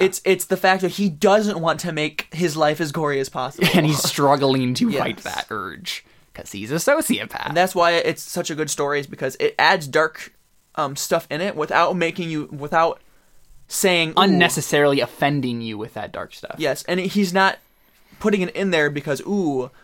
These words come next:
Speaker 1: you know, this dark stuff is totally okay," and, you know, whatever. He's putting it in there from this person's perspective, and he knows it's wrong and fights it with every breath he has. So it's, it's a, it's a good versus evil,
Speaker 2: Mm-hmm.
Speaker 1: um, story,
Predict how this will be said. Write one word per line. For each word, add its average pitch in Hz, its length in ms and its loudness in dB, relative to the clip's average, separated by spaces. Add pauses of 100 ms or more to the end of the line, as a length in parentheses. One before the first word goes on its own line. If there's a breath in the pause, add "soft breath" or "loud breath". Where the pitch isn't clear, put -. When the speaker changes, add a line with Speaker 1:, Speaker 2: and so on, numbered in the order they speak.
(260 soft breath)
Speaker 1:
you 156 100 -6
know, 131 400 -4
this 151 220 -6
dark 151 280 0
stuff 135 360 -2
is 127 100 -8
totally 190 340 0
okay," 160 460 0
and, 110 160 -6
you 123 80 -10
know, 120 100 -10
whatever. 117 360 -8 (240 loud breath)
He's 185 160 0
putting 226 300 2
it 196 140 0
in 190 140 -2
there 147 380 0
from 214 320 0
this 208 100 -2
person's 175 360 -6
perspective, 151 600 -2
and 156 140 -6
he 160 160 -8
knows 185 560 2
it's 170 140 -2
wrong 156 600 2
and 139 160 -6
fights 160 340 -2
it 143 40 -6
with 135 180 -6
every 123 160 -6
breath 123 220 -14
he 147 80 -18
has. - 520 -18 (520)
So 147 140 -8
it's, 139 100 -6
it's 151 160 -4
a, - 120 -4
it's 135 120 -2
a 175 40 2
good 185 200 2
versus 180 320 0
evil, 139 420 -6 (100)
Speaker 2:
Mm-hmm. 123 260 -10 (340)
Speaker 1:
um, 135 260 0
story, 139 580 -2